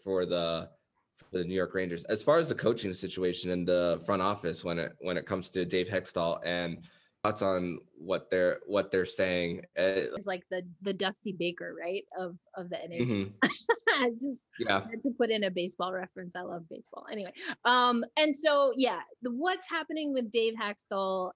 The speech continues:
Speaker 2: and, uh, what Ron Francis, am I buying what they're selling just yet?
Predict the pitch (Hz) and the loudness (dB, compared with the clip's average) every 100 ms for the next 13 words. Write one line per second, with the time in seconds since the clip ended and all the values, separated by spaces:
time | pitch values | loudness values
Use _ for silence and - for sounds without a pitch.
0 | - 202 190 190 185 185 185 - 196 185 | -8 -8 -6 -8 -8 -10 -12 -8 -6 -4
1 | 175 202 202 196 202 196 196 190 185 175 | -4 -2 -2 0 -4 -4 -4 -6 -6 -12
2 | - - 220 220 226 202 202 220 214 208 | -12 -6 -2 0 0 -2 -2 -2 -6 -8
3 | 196 190 - 170 190 208 - - 185 185 | -8 -8 -8 -2 0 0 -2 -10 -6 -6